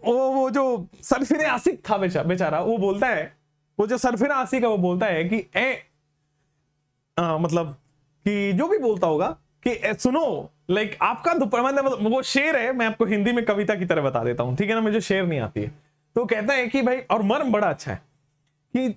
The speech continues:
आ, देख के चलो, आपका दुपट्टा नीचे से हिस रहा है, आपका दुपट्टा जमीन को लग रहा है, देख के चलो। वो जो सर फिर, तो जो, जो, जो लड़की जा रही होती है, उसका रिप्लाई सुनो। उसका रिप्लाई ये है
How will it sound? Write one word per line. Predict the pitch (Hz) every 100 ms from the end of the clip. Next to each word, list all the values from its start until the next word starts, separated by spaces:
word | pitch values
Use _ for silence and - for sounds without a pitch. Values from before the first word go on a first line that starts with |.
| -
आ, | 208 214 -
देख | 180 220 311 -
के | 320
चलो, | 302 269
आपका | 370 285 269 285
दुपट्टा | 196 202 220 180 302
नीचे | 233 202 220
से | 220 320 151 - _ _ _ _ _ _ _ -
हिस | 247 262
रहा | 175 120 113
है, | 120 139 - -
आपका | - -
दुपट्टा | 220 208 233 - 330 311 _ 170
जमीन | 160 247 311 277
को | 196
लग | 143
रहा | 123 113
है, | 101 - - _
देख | 233 294
के | - 180
चलो। | 117 113 - _ _ _ _
वो | 175
जो | 196
सर | 226 208
फिर, | - 139 - _ _ _ _ 269
तो | 294
जो, | 226 196 - - _ _ _ _ -
जो, | 151 240
जो | 214 233
लड़की | 208 190 254
जा | 190 208
रही | 240
होती | 196 190
है, | 170
उसका | 190 196 208
रिप्लाई | 160 - 139 147
सुनो। | - - _ _ _ _ _ _ _ -
उसका | 208 - 277
रिप्लाई | 269 196 254 330
ये | 233
है | 185 120 139